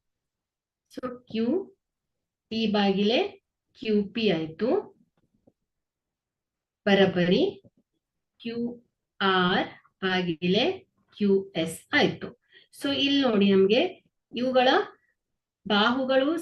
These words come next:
ಸಮವಾಗಿದ್ರೆ, so ಇವುಗಳ ಕೋನಗಳು ಸಮವಾಗಿದ್ರೆ ಇವುಗಳ ಬಾಹುಗಳು ಕೂಡ ಸಮವಾಗಿರುತ್ತೆ ಅಂತ ಆಗಿದೆ. ಪಿ ಕ್ಯೂ ಬರಬರಿ ಏನಾಯ್ತು? ಪಿ ಆರ್ ಆಯ್ತಲ್ವಾ? So ಹಾಗಾದ್ರೆ ನಾ ಇಲ್ಲಿ ಪಿ ಕ್ಯೂ ಜಾಗದಲ್ಲಿ ಏನ್ ಬರಿಬಹುದು?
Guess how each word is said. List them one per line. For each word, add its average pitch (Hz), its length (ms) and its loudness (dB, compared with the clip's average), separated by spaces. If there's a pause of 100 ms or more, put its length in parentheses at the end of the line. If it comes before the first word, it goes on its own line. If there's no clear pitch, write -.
ಸಮವಾಗಿದ್ರೆ, 247 640 2 (580)
so 247 60 -6 (120)
ಇವುಗಳ 247 220 4 (260)
ಕೋನಗಳು 247 460 2 (100)
ಸಮವಾಗಿದ್ರೆ 240 560 0 (460)
ಇವುಗಳ 240 200 2 (120)
ಬಾಹುಗಳು 240 380 2 (100)
ಕೂಡ 240 120 0 (480)
ಸಮವಾಗಿರುತ್ತೆ 196 800 2
ಅಂತ - 140 -6 (100)
ಆಗಿದೆ. 185 240 0 (140)
ಪಿ 226 100 -2 (160)
ಕ್ಯೂ 226 120 0 (100)
ಬರಬರಿ 214 500 2
ಏನಾಯ್ತು? 208 380 2 (520)
ಪಿ 226 120 0 (640)
ಆರ್ 185 180 4
ಆಯ್ತಲ್ವಾ? 190 420 0 (320)
So 311 80 -2 (100)
ಹಾಗಾದ್ರೆ 262 440 4
ನಾ 233 120 4
ಇಲ್ಲಿ 277 140 2 (180)
ಪಿ 262 120 -4 (280)
ಕ್ಯೂ 277 120 -4 (160)
ಜಾಗದಲ್ಲಿ 226 480 0 (100)
ಏನ್ 220 180 4
ಬರಿಬಹುದು? 208 420 2